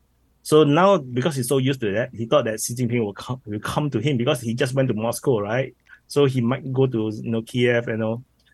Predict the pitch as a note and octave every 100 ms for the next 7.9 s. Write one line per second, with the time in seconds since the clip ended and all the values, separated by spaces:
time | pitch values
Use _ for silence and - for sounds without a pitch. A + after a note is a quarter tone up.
0 | - D3 B2+ B2+ C#3 C3 B2+ A#2+ A#2+ A2
1 | A#2 G2+ G#2+ G2+ G2+ _ _ A2 A#2 A2+
2 | A2+ A2 A2 - _ _ _ _ _ _
3 | _ _ _ _ _ _ _ _ _ _
4 | _ _ _ _ - B2 B2+ - _ _
5 | - B2+ - - C3 C3 B2+ B2 B2+ A2+
6 | A#2 A2+ A#2 A#2+ A2+ A#2+ C3 - - -
7 | - _ _ B2+ - A2+ A2+ A2+